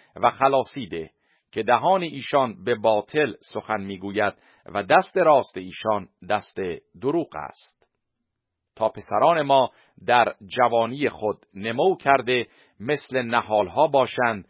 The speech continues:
و دختران ما مثل سنگهای زاویه تراشیده شده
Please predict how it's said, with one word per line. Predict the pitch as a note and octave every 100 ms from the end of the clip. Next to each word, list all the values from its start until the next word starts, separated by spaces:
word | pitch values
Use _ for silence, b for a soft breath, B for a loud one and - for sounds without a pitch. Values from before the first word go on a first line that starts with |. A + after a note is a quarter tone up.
| b b b
و | G2+
دختران | G2+ A2+ B2 B2+ G3+ G#3
ما | D3+ C3
مثل | A#2 A2+ A2+
سنگهای | G#2 - A2 G2 - G#2+ A2+ G2 G#2 F#2 - _
زاویه | F2 A#2 A2+ F#2+ F2 G2+ A#2+ G2+ - _
تراشیده | A2 A2 G2 - G2 F#2
شده | - A2 C#3 D#3